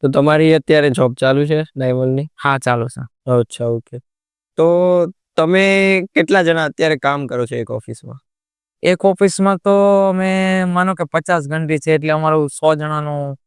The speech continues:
Speaker 2: સો જણાનું
Speaker 1: અત્યારે કામ કરો છો?
Speaker 2: અત્યારે હાલમાં.
Speaker 1: તો પહેલા કેટલા હતા? જ્યારે આ બધું બધાને કાઢતા નહોતા કે વેકેશન નહોતા દઈ દેતા લાંબા લાંબા.
Speaker 2: હવે એ કંપની ઉપર ડિપેન્ડ કરે છે કે આપણે, દાખલા તરીકે, એક કંપની હોય,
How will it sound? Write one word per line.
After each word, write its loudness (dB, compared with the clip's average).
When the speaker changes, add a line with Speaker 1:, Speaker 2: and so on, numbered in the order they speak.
Speaker 2:
સો 0
જણાનું 0
Speaker 1:
અત્યારે 2
કામ -6
કરો -6
છો? -16
Speaker 2:
અત્યારે 0
હાલમાં. -6
Speaker 1:
તો 4
પહેલા 2
કેટલા -4
હતા? -14
જ્યારે 4
આ 2
બધું 4
બધાને 0
કાઢતા -4
નહોતા -10
કે -6
વેકેશન -4
નહોતા -6
દઈ 0
દેતા -4
લાંબા -6
લાંબા. -10
Speaker 2:
હવે 2
એ 4
કંપની 4
ઉપર 2
ડિપેન્ડ 0
કરે 0
છે -4
કે 0
આપણે, 0
દાખલા -4
તરીકે, -2
એક -4
કંપની -4
હોય, -2